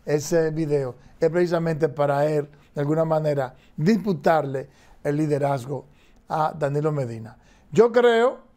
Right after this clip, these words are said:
que por eso, tanto Charlie Mariotti como Danilo Medina y el equipo estratégico le cogió la seña a Abel Martínez y por esa razón no pasaron el video. Se dice que Abel y su equipo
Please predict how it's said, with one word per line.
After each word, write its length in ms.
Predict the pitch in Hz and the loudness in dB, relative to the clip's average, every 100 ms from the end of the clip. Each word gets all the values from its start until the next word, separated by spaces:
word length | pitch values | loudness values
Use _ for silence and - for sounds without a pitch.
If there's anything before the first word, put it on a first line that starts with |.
| _ _ _ _ - | _ _ _ _ -4
que 120 | 156 | -2
por 220 | 147 165 | 0 2
eso, 440 | 214 202 196 208 - _ _ _ _ _ _ _ | 2 2 -2 -4 -8 _ _ _ _ _ _ _
tanto 320 | 165 170 170 | -2 0 -2
Charlie 260 | 147 165 165 | 0 0 0
Mariotti 460 | 165 156 196 190 160 | 0 0 0 0 -6
como 260 | 156 147 | -2 -2
Danilo 220 | 143 160 | 0 -2
Medina 560 | 160 156 185 190 185 220 - _ _ _ _ _ _ _ _ _ _ _ - | -2 0 0 0 -4 -10 -20 _ _ _ _ _ _ _ _ _ _ _ -6
y 160 | 139 | -2
el 120 | 143 | 0
equipo 320 | 139 131 143 156 | -2 -6 -4 -2
estratégico 720 | 147 131 190 180 156 - - _ _ | -2 0 0 0 -4 -10 -14 _ _
le 160 | 139 127 | -10 -8
cogió 240 | 135 131 | -4 -2
la 120 | 160 147 | 0 0
seña 480 | 180 180 156 151 - _ _ _ - - | -2 -2 -4 -10 -16 _ _ _ -20 -4
a 120 | 143 | -2
Abel 200 | 143 165 | 0 0
Martínez 540 | 170 143 170 165 143 | -2 -2 -2 -4 -6
y 80 | 147 | -8
por 160 | 139 143 | -4 -4
esa 160 | 151 | -2
razón 460 | 160 143 147 151 135 - - | -2 -2 -4 -4 -6 -16 -12
no 180 | 143 151 | -6 -4
pasaron 420 | 147 143 143 143 | -4 -2 -2 -2
el 80 | 139 | -6
video. 380 | 131 117 120 123 - _ _ _ _ _ _ _ | -8 -10 -14 -18 -20 _ _ _ _ _ _ _
Se 180 | - 143 | -2 0
dice 360 | 175 233 185 | 2 2 0
que 100 | 156 | 0
Abel 280 | 147 151 175 - | 0 -2 -6 -8
y 120 | 180 147 | -8 -4
su 120 | 156 | -4
equipo 520 | 117 190 175 165 | -2 -4 -4 -8